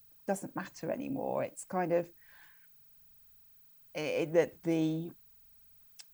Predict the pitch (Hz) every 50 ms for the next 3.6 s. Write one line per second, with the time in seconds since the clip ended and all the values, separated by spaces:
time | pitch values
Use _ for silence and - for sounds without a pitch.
0 | _ _ _ _ _ _ _ _ _ _ _ _ - - - - - - - -
1 | - - 175 196 185 - 165 147 143 - 165 180 170 147 - - - 165 - -
2 | - - - - - - - - - 170 151 143 - - 180 160 - - 156 147
3 | 160 185 147 110 - 160 - - 160 - 165 160